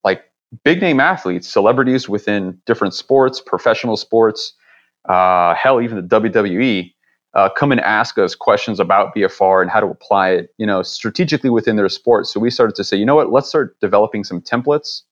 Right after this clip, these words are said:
Uh, let's maybe open the door throughout the year to some one-on-one programming that we do."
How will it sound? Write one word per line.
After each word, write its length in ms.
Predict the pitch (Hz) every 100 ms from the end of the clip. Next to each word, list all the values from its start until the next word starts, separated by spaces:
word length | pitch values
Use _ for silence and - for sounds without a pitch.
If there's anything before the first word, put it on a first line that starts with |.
| _ _ _ _ -
Uh, 140 | 85
let's 220 | 95 101
maybe 260 | 127 113 113
open 240 | 113 117
the 80 | 107
door 380 | 90 110 110 107
throughout 280 | 107 107 101
the 80 | 104
year 240 | 101 104
to 120 | 104
some 240 | 98 101 95
one-on-one 480 | 107 101 98 101
programming 640 | 90 107 104 110 107 104 95
that 140 | 92
we 120 | 101
do." 280 | 92 104 107